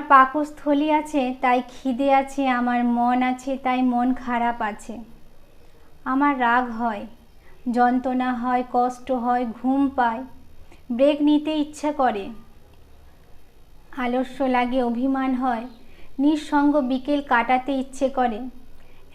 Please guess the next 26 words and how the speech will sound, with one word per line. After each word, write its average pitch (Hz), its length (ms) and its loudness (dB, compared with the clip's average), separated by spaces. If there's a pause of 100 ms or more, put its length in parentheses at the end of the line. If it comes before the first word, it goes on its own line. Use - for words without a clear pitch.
একটা 240 360 0
দিন 254 300 2
কোনো 254 240 2 (100)
কাজ 240 260 2 (100)
না 254 160 0
করে 254 300 -2
শুয়ে 262 360 -2 (100)
বসে 233 300 -2
কাটাতে 240 500 0
মন 233 280 -4
চায়। 226 320 -8 (1000)
আমার 254 300 2 (100)
শখ 269 340 6
আছে, 269 360 0
আমার 247 320 0
আহ্লাদ 247 480 0
আছে। 233 340 -6 (760)
আমার 247 360 4
আয়নার 254 440 0
সামনে 254 440 0 (480)
দু 277 200 -2
দণ্ড 262 360 2 (120)
নিজেকে 277 460 2
দেখতে 247 420 -2
ভালো 240 320 0
লাগে। 247 360 2